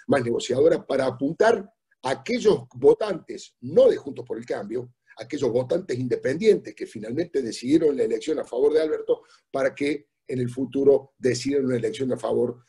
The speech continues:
de Cambiemos. Y otros que dicen, "No, este es el debate". No, primero tenemos que representar a nuestros votantes, a los diez millones de personas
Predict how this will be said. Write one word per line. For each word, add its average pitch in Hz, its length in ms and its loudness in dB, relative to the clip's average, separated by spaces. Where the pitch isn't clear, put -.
de 104 200 -8
Cambiemos. 101 480 -6
Y 117 60 2
otros 143 300 4
que 160 100 4
dicen, 147 300 2
"No, 127 220 2
este - 200 0
es 113 80 -2
el 110 60 -6
debate". 87 360 -4
No, - 320 0
primero 151 380 6
tenemos 135 360 -4
que 117 100 -4
representar 120 920 -4
a 110 100 -10
nuestros 190 460 2
votantes, - 580 -10
a 104 40 -12
los 107 140 -10
diez 202 180 -2
millones 165 300 0
de 131 80 2
personas 147 520 -4